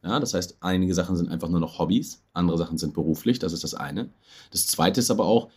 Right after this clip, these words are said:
ich hab zum Beispiel mir innerhalb dieser verschiedenen Projekte trotzdem einen Fokus gesucht. Das heißt, deshalb berate ich ja zum Beispiel auf dieser Metaebene, ähm, Unternehmer, Unternehmerinnen, Selbstständige, Startups, ja.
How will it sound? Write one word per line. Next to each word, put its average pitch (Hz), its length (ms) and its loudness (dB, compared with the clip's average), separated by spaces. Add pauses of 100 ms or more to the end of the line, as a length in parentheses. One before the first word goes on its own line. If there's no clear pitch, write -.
(160)
ich - 140 -4
hab - 140 0
zum 107 160 2
Beispiel 101 400 2
mir 98 460 4
innerhalb 120 480 2
dieser 90 220 -2
verschiedenen 85 460 -2
Projekte 85 560 -6 (340)
trotzdem 131 300 0
einen 113 100 0
Fokus 135 360 2
gesucht. - 380 -8
Das - 120 -10
heißt, 98 200 -2
deshalb 104 320 0 (220)
berate - 400 4
ich 131 220 -2
ja - 280 -6 (800)
zum - 160 0
Beispiel 101 300 0
auf 120 240 4
dieser 104 200 2
Metaebene, 98 960 2 (540)
ähm, 82 440 -2
Unternehmer, 85 520 2
Unternehmerinnen, 82 680 2
Selbstständige, 87 640 -2
Startups, - 760 -6 (120)
ja. 117 260 -6